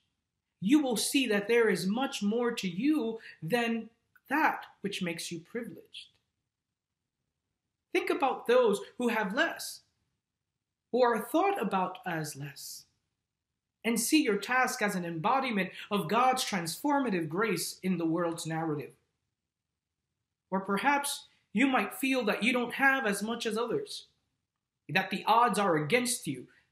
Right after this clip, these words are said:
that life's variables and oppressive social structures have written a bleak story of possibility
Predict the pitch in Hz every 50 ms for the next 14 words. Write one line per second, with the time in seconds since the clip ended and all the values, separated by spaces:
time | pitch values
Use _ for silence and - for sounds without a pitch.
0 | _ _ - 151 208 208 - 196 208 240 269 262 - - 160 143 196 240 269 294
1 | 294 240 190 170 151 143 139 135 143 143 - - - - _ _ 208 220 202 165
2 | - - - 294 302 294 - 247 190 180 - - 294 330 285 - - 214 180 180
3 | - - - - - 330 330 - - - 139 139 143 - - _ _ _ _ _
4 | _ _ - - 233 220 180 160 175 247 247 233 202 165 147 151 190 226 220 -
5 | - - - - - 208 208 190 175 156 151 151 - - 190 180 - - 156 143
6 | 160 170 165 147 139 131 135